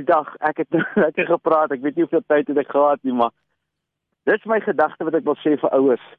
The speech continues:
is inspireer jou kind. Vertel jou kind van jou failures, van jou vrese, van daai oomblikke wat jy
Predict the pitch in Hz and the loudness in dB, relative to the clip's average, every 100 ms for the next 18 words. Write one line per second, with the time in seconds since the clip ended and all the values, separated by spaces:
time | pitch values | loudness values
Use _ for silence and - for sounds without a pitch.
0 | _ _ _ _ - 139 123 - - 226 | _ _ _ _ -2 -2 -2 -10 -4 -2
1 | - - 220 196 196 180 160 - 87 - | -2 -2 0 2 2 2 0 -2 -4 -4
2 | 190 214 233 202 208 190 - 185 151 - | 0 2 2 0 -2 -4 -4 0 0 2
3 | 196 175 101 85 - 165 160 - 214 214 | 2 2 0 -4 -4 0 0 0 0 0
4 | 190 - 80 - _ _ _ _ 202 160 | 0 -2 -10 -12 _ _ _ _ -2 2
5 | 151 233 214 220 220 214 185 165 170 170 | 2 2 0 0 0 0 0 0 2 2